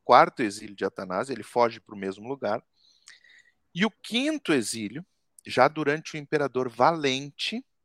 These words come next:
né, que é um que persegue muito também a doutrina, eh, ortodoxa, ou seja, é filo-ariano,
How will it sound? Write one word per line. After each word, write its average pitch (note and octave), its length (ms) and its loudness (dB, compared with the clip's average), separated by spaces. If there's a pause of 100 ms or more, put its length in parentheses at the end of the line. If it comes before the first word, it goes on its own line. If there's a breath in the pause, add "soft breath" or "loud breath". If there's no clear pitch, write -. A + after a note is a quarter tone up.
(460)
né, G#2+ 240 -4 (360)
que - 180 -4
é G2+ 120 4
um G#2+ 260 -8 (260)
que - 120 -14
persegue A2 760 0
muito G2+ 360 -12
também F#2+ 320 -10
a F#2 60 -8
doutrina, F2+ 720 -12 (320)
eh, - 440 -20 (160)
ortodoxa, G#2+ 640 -2
ou F#2+ 40 -10
seja, - 220 -12 (300 soft breath)
é G#2+ 180 4
filo-ariano, G2 840 -4